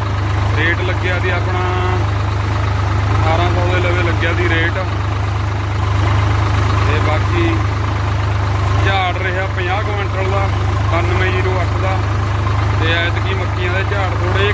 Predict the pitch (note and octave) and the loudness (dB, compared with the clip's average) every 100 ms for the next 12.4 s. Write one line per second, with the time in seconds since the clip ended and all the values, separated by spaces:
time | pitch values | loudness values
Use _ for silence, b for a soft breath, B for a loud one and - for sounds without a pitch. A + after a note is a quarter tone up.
0 | G#3 G#3 F3 F3 F3 F3 - - - E3+ | 0 0 0 0 0 0 -2 -2 -2 -2
1 | - F#3 F3 E3+ F3 F3+ - - - - | 0 0 0 0 0 0 0 2 2 2
2 | - - - - - - - E3 E3 F3 | 0 0 0 0 0 0 0 0 0 0
3 | - F3+ F#3 E3+ F3+ - E3 E3 F3 F3+ | 2 2 2 2 0 0 0 0 0 0
4 | F3+ G3 F#3 F3 F3+ E3+ E3+ - - - | 0 0 0 0 0 0 -2 -2 -2 -2
5 | E3+ - - - G3+ G3 G3 G3 F3+ F3 | 0 0 0 0 0 0 0 0 0 0
6 | F3 - - - - - E3+ - - - | 0 0 0 0 0 0 0 0 0 0
7 | - - - - - - - - - - | 0 0 0 0 0 0 0 0 0 0
8 | - - F#3+ G3 F#3 - F3 F#3+ G3+ F#3 | 0 0 0 0 0 0 0 0 0 0
9 | F3 F3+ F3 - - - G3+ F#3+ F3+ F3+ | 0 -2 -2 -2 -2 -2 -2 0 0 0
10 | F#3+ - - - - - - - - - | -2 -2 -2 -2 0 0 0 0 -2 -2
11 | - - - - - - - - D#3 D#3+ | 0 0 0 0 0 2 0 2 0 0
12 | - F3 E3+ | 0 2 2